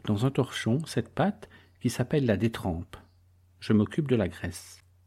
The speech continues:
Le beurre est au frais, il est très ferme, c'est là la condition principale de la réussite.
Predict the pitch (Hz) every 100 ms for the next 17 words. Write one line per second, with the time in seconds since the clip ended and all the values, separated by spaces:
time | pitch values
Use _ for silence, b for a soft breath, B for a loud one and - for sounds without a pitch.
0 | _ - 98 113 120 113 110 - - 113
1 | 202 - 107 107 104 107 - 107 147 208
2 | b b b b - 127 160 123 123 110
3 | - 127 - - 151 123 127 139 123 101
4 | 98 92 85 - 87 - -